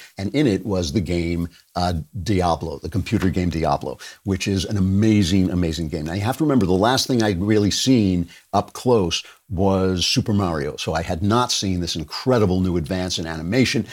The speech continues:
in reality, in, uh, in specificity that Diablo had, a story about a guy fighting an infestation of, uh, devils in a,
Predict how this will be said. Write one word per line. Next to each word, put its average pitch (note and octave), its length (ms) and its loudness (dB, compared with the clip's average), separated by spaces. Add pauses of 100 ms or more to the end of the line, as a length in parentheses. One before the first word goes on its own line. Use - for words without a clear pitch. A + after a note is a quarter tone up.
(160)
in D2+ 80 -8
reality, G2+ 640 4
in, F2 300 -2
uh, E2 280 -6 (120)
in F#2+ 220 -8
specificity G2+ 920 0 (180)
that - 280 -4
Diablo F#2 440 4
had, D#2 280 -4
a - 40 -6
story F#2 440 0
about F2+ 260 -2
a F#2+ 60 -4
guy F2 380 -2 (180)
fighting G2+ 500 2
an F#2 300 2
infestation A2 1000 2 (280)
of, F#2 580 -2
uh, G2 120 -2
devils F2 580 2
in F#2+ 200 0
a, F2+ 380 -2